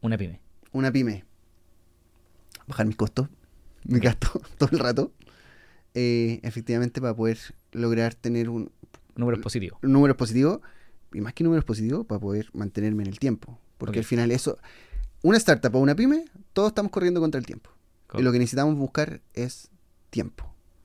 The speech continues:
Speaker 1: Ok.
Speaker 2: Entonces, ahí bajo, tengo que tratar de bajar mis costos lo que más podamos, justamente para poder enchufarle un poquito más de tiempo. Ahora, hay costos que son súper caros.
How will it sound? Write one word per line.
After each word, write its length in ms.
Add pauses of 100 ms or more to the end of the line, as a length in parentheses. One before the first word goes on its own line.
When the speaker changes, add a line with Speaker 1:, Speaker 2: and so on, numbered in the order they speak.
(260)
Speaker 1:
Ok. 120
Speaker 2:
Entonces, 520 (240)
ahí 480 (400)
bajo, 480 (680)
tengo 200
que 60
tratar 260
de 220
bajar 320
mis 140
costos 280
lo 60
que 100
más 140
podamos, 400 (800)
justamente 480
para 180
poder 320 (840)
enchufarle 400
un 80
poquito 220
más 100
de 80
tiempo. 380
Ahora, 360 (520)
hay 100
costos 240
que 80
son 140
súper 320
caros. 240